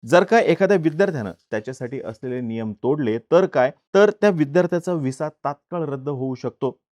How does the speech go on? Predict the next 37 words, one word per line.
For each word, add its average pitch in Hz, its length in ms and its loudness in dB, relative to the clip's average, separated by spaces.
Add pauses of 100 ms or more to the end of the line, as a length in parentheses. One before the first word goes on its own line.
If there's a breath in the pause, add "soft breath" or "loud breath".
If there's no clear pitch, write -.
(120)
त्या 127 80 0
विद्यार्थ्याला 117 540 -4 (160)
तातडीनं 127 680 -4
अमेरिका 113 560 -6
सोडावं 117 420 -6
लागू 127 220 -4
शकतं 131 320 -6 (220)
आणि 117 160 -4
भविष्यामध्ये 107 720 -8
त्या 117 140 -8
विद्यार्थ्याला 107 640 -4
अमेरिकेचा 110 580 -4
व्हिसा 98 420 -10
मिळणं 107 240 -10
सुद्धा 98 260 -10
प्रचंड 110 480 -8
अवघड 113 800 0
होऊन 101 260 -4
जाईल. 92 180 -6
त्याच्यामुळे 104 420 -8
विद्यार्थ्यांनी 107 540 -6
रेग्युलर 110 440 -4
कॉलेज 110 340 0
अटेंड 127 360 -4
करणं 135 260 -4
गरजेचं 123 360 -4
आहे, 131 100 -4 (400)
फुल 160 100 4
टाइम 165 280 2
अटेंड 143 300 -2
करणं 147 240 -2
गरजेचं 139 340 -2
आहे. 147 140 -8
जर 160 200 0
का 120 220 -2
त्या 135 120 -2
विद्यार्थ्याला 139 640 2